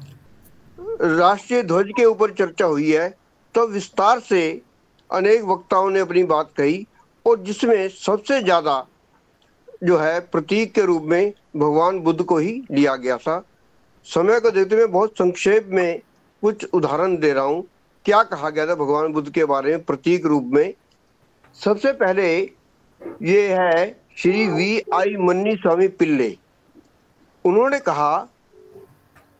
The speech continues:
<clears throat> "मैं सारनाथ में अशोक के सिंह स्तंभ के समावेश का भी स्वागत करता हूँ।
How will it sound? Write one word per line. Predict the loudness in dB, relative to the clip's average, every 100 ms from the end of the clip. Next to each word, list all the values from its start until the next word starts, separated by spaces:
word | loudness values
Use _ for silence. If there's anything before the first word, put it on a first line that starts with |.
| _ _ _ _ -4
<clears throat> | -2 -2 -4 -10 -18 _ _ _ _ _ _ _ _ -2
"मैं | 2 2 2
सारनाथ | 0 2 4 2 2 0 0
में | 2 2
अशोक | 2 -2 0 2 2 2
के | 0
सिंह | 0 0 0
स्तंभ | -2 0 0 0
के | 0 0
समावेश | 0 0 0 0 0 0
का | -2 -2
भी | -2 -4
स्वागत | 0 0 -2 -2
करता | -2 -2 -2
हूँ। | -2 -2 -4